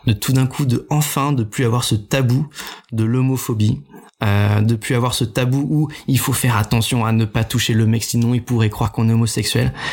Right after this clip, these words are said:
Enfin, il y avait plus ce tabou, enfin, je pouvais faire ce que j'avais envie de faire. Ouais, c'était une très belle soirée. Et là, j'ai, j'ai compris que,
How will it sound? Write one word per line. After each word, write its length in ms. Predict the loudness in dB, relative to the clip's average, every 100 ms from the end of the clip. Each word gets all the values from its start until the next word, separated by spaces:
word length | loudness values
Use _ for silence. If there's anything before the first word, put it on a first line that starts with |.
| -6 -4
Enfin, 240 | -2 0
il 80 | 2
y 20 |
avait 100 | 0
plus 180 | 0 -4
ce 80 | -2
tabou, 280 | 0 0 0
enfin, 220 | 0 -2
je 100 | -2
pouvais 200 | 0 0
faire 180 | 0 -2
ce 80 |
que 80 | 0
j'avais 180 | 2 2
envie 180 | 2 0
de 60 |
faire. 300 | 0 2 0 -2 _ _ _ _ _ _
Ouais, 80 | -4
c'était 180 | 0 0
une 60 |
très 160 | 2 2
belle 160 | 2 0
soirée. 440 | 0 2 2 2
Et 80 | 2
là, 80 | 2
j'ai, 260 | 2 2
j'ai 140 | 0 0
compris 340 | 0 0 -4
que, 300 | 0 0 0